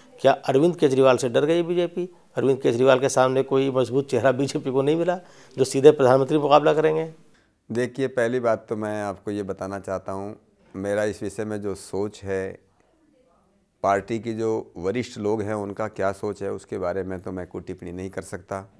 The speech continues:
Speaker 2: लेकिन मेरा ऐसा मानना है कि अरविंद केजरीवाल जी, उनका एक साल पहले उनका जो चेहरा था, उनका जो काम था, उनका जो नाम था,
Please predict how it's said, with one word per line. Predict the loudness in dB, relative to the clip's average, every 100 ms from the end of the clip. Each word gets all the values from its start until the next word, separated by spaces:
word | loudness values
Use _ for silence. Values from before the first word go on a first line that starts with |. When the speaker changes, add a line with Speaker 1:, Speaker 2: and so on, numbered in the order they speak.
| _ _ _ _ _ _ -4
Speaker 2:
लेकिन | 0 2 0 2
मेरा | 4 6 6
ऐसा | 4 -2
मानना | -2 -2 -4 -6
है | -6 -10 -16 _ _ _ _ _ _ _
कि | -2 2
अरविंद | 2 2 0
केजरीवाल | 0 0 2 2 4 4
जी, | 0 -6 -10 -16 _ _ _ _ _ _ _ _ -14
उनका | -10 -4 0 0 -2 -8
एक | -8 -6
साल | 0 0
पहले | 0 -2 0 -2
उनका | -4 -6
जो | -8 -8
चेहरा | -4 -2 0 -2
था, | -4 -6 -6
उनका | -10 -8 -8
जो | -8 -12
काम | -10 -8 -8
था, | -8 -8
उनका | -6 -10 -10 -10
जो | -10 -12
नाम | -10 -12 -10 -12
था, | -10 -10 -12